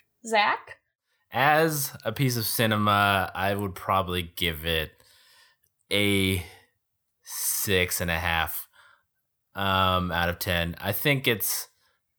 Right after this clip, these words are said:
Speaker 2: not bad, and it's pretty enjoyable overall. There are some actually funny moments. I remember not hating it when I saw it in theaters. Um, granted, that was quite a while ago,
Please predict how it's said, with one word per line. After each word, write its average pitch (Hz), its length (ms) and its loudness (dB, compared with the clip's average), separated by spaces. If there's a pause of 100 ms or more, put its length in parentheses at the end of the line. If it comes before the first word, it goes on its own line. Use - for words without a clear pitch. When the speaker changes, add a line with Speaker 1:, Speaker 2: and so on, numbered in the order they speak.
(100)
Speaker 2:
not 135 340 2
bad, 98 500 2
and 98 160 -4
it's 92 200 -4
pretty 139 340 -2
enjoyable 110 560 2
overall. 104 840 4
There 107 140 4
are 120 40 2
some 123 260 0
actually 98 420 0
funny 90 280 -2
moments. 90 600 -2 (400)
I 110 120 4
remember 127 680 4 (180)
not 107 460 2 (220)
hating 104 640 -2
it 82 200 -2
when 87 140 -6
I 87 80 -2
saw 87 380 0
it 80 160 -8
in 85 200 -8
theaters. 78 680 -6 (540)
Um, 85 420 0 (160)
granted, 104 360 -2
that 90 120 0
was 92 100 -4
quite 101 220 0
a 87 60 0
while 82 240 0
ago, 76 340 -4